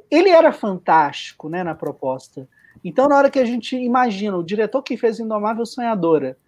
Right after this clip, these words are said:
trabalhando pra fazer um filme do universo do Peter Pan, cara, desculpa, eu, eu choro, eu choro, tá? E, mas vamos lá,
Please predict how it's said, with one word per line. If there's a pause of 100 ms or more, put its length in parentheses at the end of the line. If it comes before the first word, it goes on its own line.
(180)
trabalhando (560)
pra
fazer
um
filme
do
universo
do
Peter
Pan, (560)
cara, (340)
desculpa,
eu,
eu
choro,
eu
choro, (400)
tá? (1800)
E,
mas
vamos
lá,